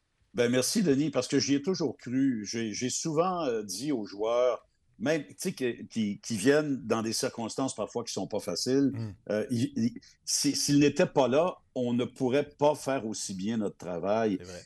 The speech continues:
Speaker 1: Et puis, je me suis retourné, puis j'ai, je suis, le, mon regard a, a cro-, a croisé celui de Brendan Gallagher, et puis je me suis retourné de l'autre bord, mais imagine-toi, celui qui était le plus avancé de l'autre côté,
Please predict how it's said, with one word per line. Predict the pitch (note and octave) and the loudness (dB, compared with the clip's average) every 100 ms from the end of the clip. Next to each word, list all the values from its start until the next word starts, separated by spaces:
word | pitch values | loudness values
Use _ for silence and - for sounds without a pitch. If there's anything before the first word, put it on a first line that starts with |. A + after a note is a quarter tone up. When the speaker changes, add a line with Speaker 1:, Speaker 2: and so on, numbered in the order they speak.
| - | -4
Speaker 1:
Et | G#2 | -2
puis, | A2+ | 0
je | A2 | 4
me | B2 | 6
suis | B2 D3 | 6 4
retourné, | - C#3+ C3 D#3 | 6 6 8 6
puis | C3 | 6
j'ai, | B2 A2+ G2+ - _ _ | 4 4 0 -4 _ _
je | - | -4
suis, | B2+ A#2+ | -4 -2
le, | B2 A#2 A2+ | 0 2 2
mon | A2 B2+ | 2 2
regard | B2+ C#3 E3+ D3 | 2 4 4 2
a, | B2 - | -2 -8
a | B2 | -12
cro-, | - A#2 A2 | -6 -4 -4
a | A#2+ | -4
croisé | - B2+ A2+ D3 | 0 0 2 -4
celui | A#2+ G#2+ A#2+ | -4 -2 -2
de | |
Brendan | G#2 G#2+ G#2 A2+ | -2 -2 -2 -4
Gallagher, | A2 G#2+ G2 G#2 C3+ C#3+ - - _ _ - | -2 -2 -2 -4 -4 -4 -8 -20 _ _ -6
et | A2 | -4
puis | - A2+ | 2 0
je | A2 B2 | 2 2
me | |
suis | A#2 C#3+ | 4 4
retourné | - C#3+ B2 D#3+ | 4 4 4 4
de | C3+ | 4
l'autre | A2+ | 2
bord, | A2 D#3+ B2+ | 4 4 2
mais | A2 | 0
imagine-toi, | C#3+ B2+ B2 - E3+ | -2 -2 -4 -2 -4
celui | - A#2 D3 | -2 -2 -2
qui | C3 | -4
était | A2+ B2 | -2 -2
le | |
plus | G#2 E3+ | -2 0
avancé | D#3 B2 A2+ - D#3+ | 0 0 -4 -4 -4
de | B2 | -4
l'autre | G#2+ - | -8 -6
côté, | G#2+ F#2+ C#3 D#3 | -6 -2 -2 -4